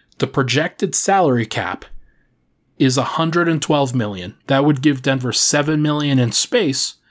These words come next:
if they renounced all of the cap holds of the seven free agents currently outstanding. Here's why Denver's not going to do that. Let's say you create seven million in cap space. You sign a player for seven million.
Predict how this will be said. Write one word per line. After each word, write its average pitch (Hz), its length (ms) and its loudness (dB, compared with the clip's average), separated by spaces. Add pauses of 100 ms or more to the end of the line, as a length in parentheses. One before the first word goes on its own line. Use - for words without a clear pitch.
(520)
if 165 220 0
they 180 120 2
renounced 147 680 0
all 131 240 2
of 123 140 -2
the - 80 -2
cap - 360 -4
holds 110 300 -2
of 113 160 -10
the 113 80 -6
seven 123 440 0
free 113 260 0
agents 110 360 -2
currently 123 480 -4
outstanding. 107 760 -4 (420)
Here's 160 320 2
why 180 120 4
Denver's 156 440 -2
not 143 300 0
going 110 240 -2
to 101 60 -8
do 95 200 -10
that. 87 260 -10 (680)
Let's - 220 0
say 190 240 4
you 175 200 0
create 143 600 2
seven 131 480 0
million 120 320 2
in 110 80 0
cap 107 320 -6
space. - 400 -6 (280)
You 120 140 0
sign 147 400 0
a 143 40 -2
player 131 360 -2
for 117 160 -6
seven 131 540 2
million. 90 340 -6